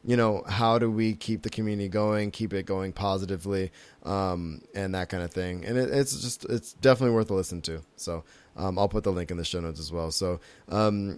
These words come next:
I don't know if you still listen to, if you listen to these podcasts at all, but, you know, give it a shot. At least this one's pretty good.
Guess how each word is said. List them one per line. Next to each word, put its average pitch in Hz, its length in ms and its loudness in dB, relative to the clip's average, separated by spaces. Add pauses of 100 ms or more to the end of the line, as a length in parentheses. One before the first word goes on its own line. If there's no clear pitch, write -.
I 117 60 4
don't 120 140 4
know 120 160 8
if 110 160 -2
you 110 80 2
still 113 280 4
listen 110 360 2
to, 107 640 2 (340)
if 107 140 -2
you 113 80 4
listen 120 240 2
to 107 100 4
these 101 240 0 (100)
podcasts 104 440 2
at 101 80 4
all, 95 160 4
but, 92 240 0 (100)
you 135 100 4
know, 120 160 4 (840)
give 160 120 4
it 175 40 6
a 165 60 6
shot. 160 220 10
At 107 60 10
least 131 200 4
this 127 180 4
one's 117 160 0
pretty 98 220 0
good. 82 180 -2